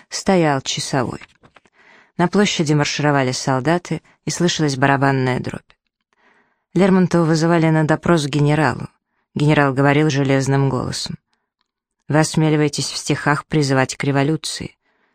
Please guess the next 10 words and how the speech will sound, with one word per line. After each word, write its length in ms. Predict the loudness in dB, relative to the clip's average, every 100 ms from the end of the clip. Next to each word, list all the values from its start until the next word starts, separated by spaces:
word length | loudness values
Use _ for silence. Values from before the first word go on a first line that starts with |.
| _
Вы 120 | 0
задели 280 | 2 2 0
честь 420 | 0 -2 -2 0
нашего 420 | 0 0 0 0
высшего 420 | 0 0 -2 -2 0
дворянства. 680 | 2 2 0 -4 -10 -16 -18 _ _ _ _
Недаром 420 | 0 4 4 4
за 140 | 2 0
Пушкина 480 | -2 -4 0 -2
вступились. 680 | -2 -4 -6 -6 -8 -6 -10